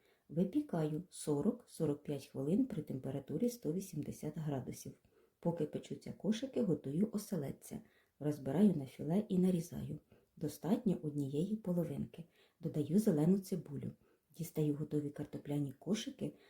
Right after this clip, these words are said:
хай охолонуть. Буду використовувати сир янтарний, можна крем-сир. Ви зрозуміли, треба сирний продукт. Як альтернатива можна обсмажити шампіньйони зі сметаною. Люблю, коли їжа завдається гарною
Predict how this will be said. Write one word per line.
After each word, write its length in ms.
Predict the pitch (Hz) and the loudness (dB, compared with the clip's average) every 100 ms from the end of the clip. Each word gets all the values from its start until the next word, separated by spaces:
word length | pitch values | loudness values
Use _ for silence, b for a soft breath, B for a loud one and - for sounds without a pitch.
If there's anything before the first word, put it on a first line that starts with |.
| B | B
хай 320 | _ 135 170 | _ 0 2
охолонуть. 680 | 208 - 269 156 135 135 - B B B | 2 6 4 4 0 -6 -8 B B B
Буду 220 | - 170 | 2 4
використовувати 1000 | 156 151 147 147 - 220 269 175 - 147 - _ | 4 0 -2 -4 4 4 6 4 4 -2 -2 _
сир 400 | - - 175 262 - | -16 4 6 6 4
янтарний, 680 | 151 170 214 202 135 139 147 b b | 0 4 6 4 -2 -4 -6 b b
можна 500 | 156 165 233 214 185 - | 2 6 6 6 4 0
крем-сир. 600 | - 143 147 - 143 160 b b b b _ - | 0 2 0 -2 -6 -8 b b b b _ 6
Ви 260 | 175 339 - | 8 8 2
зрозуміли, 560 | 170 160 143 135 135 - | 0 0 0 -2 -2 -8
треба 380 | - 180 269 269 277 | 0 4 4 2 -6
сирний 560 | - - 147 151 165 - | -12 0 2 2 -2 -4
продукт. 460 | - 139 127 - - _ B B B B B | -6 -6 -6 -10 -20 _ B B B B B
Як 240 | 170 175 | 2 2
альтернатива 600 | 160 - 160 165 170 285 | 2 -2 0 0 2 4
можна 300 | 196 160 180 | 6 6 4
обсмажити 460 | 165 - 185 208 175 | 2 0 0 0 -2
шампіньйони 720 | - 151 - 147 151 220 220 | -4 -4 -2 2 10 12 12
зі 140 | 156 170 | 8 -4
сметаною. 600 | - 151 - - - - - - | -4 -4 -6 -10 -8 -10 -12 0
Люблю, 360 | 160 165 156 147 | 2 2 0 -4
коли 200 | 139 135 | -4 -2
їжа 240 | 131 131 | -2 -6
завдається 480 | 131 131 135 135 135 | -8 -8 -6 -6 -8
гарною 540 | 117 147 208 147 131 | -4 0 0 0 -4